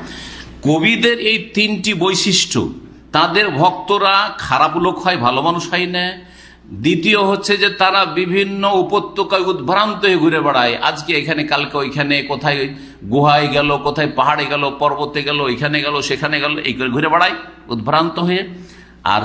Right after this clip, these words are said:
তৃতীয় চরিত্র হচ্ছে যে বলে বড় বড় কথা, আর কাজের বেলা কিছু নেই। জি, তাদের কাজকর্ম কথার বিপরীত। নবী করিম সাল্লাল্লাহু আলাইহি সাল্লামের চরিত্র শুরু থেকে শেষ পর্যন্ত, হে মক্কার মুশরিকরা, তোমরা দেখো,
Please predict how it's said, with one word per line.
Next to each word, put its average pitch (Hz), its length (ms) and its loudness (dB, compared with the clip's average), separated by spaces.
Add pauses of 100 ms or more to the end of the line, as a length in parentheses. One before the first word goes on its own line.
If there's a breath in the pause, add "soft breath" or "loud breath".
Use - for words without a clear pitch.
(120)
তৃতীয় 233 460 0
চরিত্র 220 500 -2
হচ্ছে 185 440 0
যে 151 480 0 (240)
বলে 151 380 2
বড় 185 240 0
বড় 208 200 2
কথা, 165 340 0
আর 135 160 0
কাজের 139 320 0
বেলা 127 180 0
কিছু 104 240 -6
নেই। 73 120 -8 (760)
জি, - 320 -6 (280)
তাদের 104 280 0
কাজকর্ম 160 680 0
কথার 127 360 -2
বিপরীত। 85 520 -10 (800 loud breath)
নবী 147 400 4
করিম 135 220 0
সাল্লাল্লাহু 127 240 0
আলাইহি 107 260 2
সাল্লামের 107 600 0
চরিত্র 120 800 2 (180)
শুরু 175 340 0
থেকে 131 180 0
শেষ - 260 0
পর্যন্ত, 117 440 -2
হে 135 140 0
মক্কার 139 420 0
মুশরিকরা, 123 520 -2
তোমরা 127 300 -2
দেখো, 131 420 -2